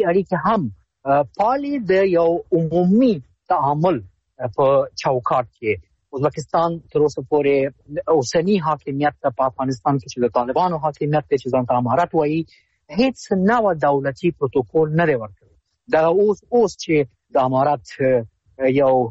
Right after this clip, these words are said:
ا، معاون، چې اداري معاون د، ا، چې دوی ورته و-، رئیس الوزرا وایي، یعنې هماغه زموږ او ستاسو په عادي ژبه صدر اعظم د دوی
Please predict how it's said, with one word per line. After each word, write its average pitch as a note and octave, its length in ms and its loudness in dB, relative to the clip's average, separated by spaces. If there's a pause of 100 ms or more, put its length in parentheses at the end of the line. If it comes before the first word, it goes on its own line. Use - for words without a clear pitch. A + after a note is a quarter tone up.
ا، A#2+ 220 0
معاون، B2 440 0
چې G2+ 320 -18
اداري B2+ 280 0
معاون C3+ 340 0
د، C3 80 -6
ا، - 680 -6 (280)
چې G#2+ 100 -4
دوی C3 140 0
ورته C3+ 300 0
و-، A#2+ 300 -2
رئیس C3 460 -2
الوزرا C3 420 2
وایي، E3+ 320 2
یعنې D3 300 -4
هماغه B2+ 240 0 (460)
زموږ C3+ 140 2
او C3+ 60 2
ستاسو C#3 340 -2
په C3+ 100 -4
عادي B2+ 220 -2
ژبه C#3 200 -2
صدر B2 260 -2
اعظم C3+ 400 2 (280)
د C#3 40 -4
دوی C3 200 0